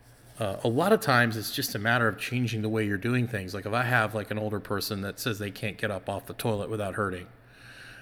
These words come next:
um, it might be as simple as them op-, like, s-, like, like them widening their stance up a little bit and a-, and actively bracing as they stand up, and then they're okay.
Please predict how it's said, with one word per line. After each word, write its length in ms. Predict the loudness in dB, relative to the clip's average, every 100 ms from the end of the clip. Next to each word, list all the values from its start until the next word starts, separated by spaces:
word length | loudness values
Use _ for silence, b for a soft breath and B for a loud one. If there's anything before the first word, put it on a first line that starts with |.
| B 0
um, 380 | 2 2 -2 0
it 100 | 6
might 220 | 6 6
be 120 | 2
as 80 | 2
simple 360 | 2 2 2 2
as 100 | 4
them 260 | 4 4 4
op-, 300 | 2 2 -4
like, 180 | -4
s-, 160 | -4 -8 -6
like, 320 | -4 -4 0
like 240 | 0 0 2
them 320 | 4 4 0 4
widening 400 | 8 8 6 2
their 120 | 0
stance 380 | 0 2 2 2
up 140 | 0
a 40 | 0
little 200 | -2 0
bit 300 | 0 0 0
and 200 | -2 -2
a-, 280 | -2 2 2
and 160 | 0 2
actively 400 | 2 2 0 -2
bracing 480 | 2 2 2 -2 -4
as 80 | -6
they 120 | -6
stand 320 | 0 0 2
up, 180 | 0 0
and 100 | -2
then 80 | -2
they're 200 | -2 -2
okay. 420 | -2 -4 -4